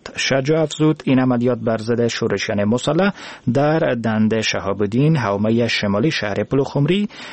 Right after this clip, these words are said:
مرکز ولایت بغلان متمرکز است و سپس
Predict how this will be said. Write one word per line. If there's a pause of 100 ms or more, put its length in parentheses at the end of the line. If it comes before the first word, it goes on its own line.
(140)
مرکز
ولایت
بغلان
متمرکز
است
و
سپس